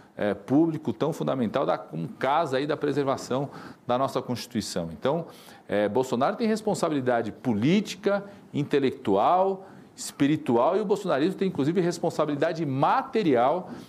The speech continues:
nas atitudes. E a apuração vai ser feita. Né? O ministro da Justiça tá conduzindo essa, essas, é, apurações junto com a Polícia Federal.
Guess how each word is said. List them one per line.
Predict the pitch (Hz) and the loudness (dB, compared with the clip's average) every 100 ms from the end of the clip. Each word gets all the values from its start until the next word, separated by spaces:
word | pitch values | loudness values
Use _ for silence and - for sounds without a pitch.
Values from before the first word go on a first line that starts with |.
| - | -4
nas | 139 147 | -2 -2
atitudes. | 160 175 120 98 87 - | -2 -4 -2 -2 -2 0
E | 147 165 | 2 4
a | 226 | 2
apuração | - 285 240 - 196 | 0 0 0 0 0
vai | 254 | 0
ser | 254 311 | 0 0
feita. | 165 196 202 - - - - - _ - | 0 0 -2 -14 -20 -20 -20 -20 _ -6
Né? | 127 | 0
O | 180 123 | 0 0
ministro | 98 98 110 175 190 | -2 0 2 2 2
da | 196 | 0
Justiça | 160 - 180 208 | -2 -2 -2 0
tá | 196 | -2
conduzindo | 180 190 196 151 95 139 247 | 0 0 2 2 2 2 2
essa, | 233 165 143 | 2 0 0
essas, | 123 120 127 113 98 - - | 0 0 2 2 0 -6 -8
é, | 101 | -2
apurações | 98 92 123 113 92 - 156 | 0 2 2 2 0 0 0
junto | 165 160 | 0 -2
com | 135 | -2
a | |
Polícia | 117 123 123 | -2 -2 -2
Federal. | - 107 90 92 139 185 | -2 0 2 4 2 0